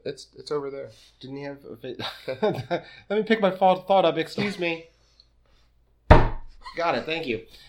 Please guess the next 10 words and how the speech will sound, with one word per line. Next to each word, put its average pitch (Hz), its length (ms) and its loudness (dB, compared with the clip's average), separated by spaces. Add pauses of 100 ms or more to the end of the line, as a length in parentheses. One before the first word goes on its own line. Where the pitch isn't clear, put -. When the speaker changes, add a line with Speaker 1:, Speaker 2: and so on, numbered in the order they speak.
(160)
Speaker 2:
<laughs> - 1800 -12
Wasn't 214 200 0
it 240 40 4
on 214 80 2
the 208 100 2
road 185 360 -4
to 202 120 -4
Damascus 196 540 -4
that 269 160 -4
he 269 240 -12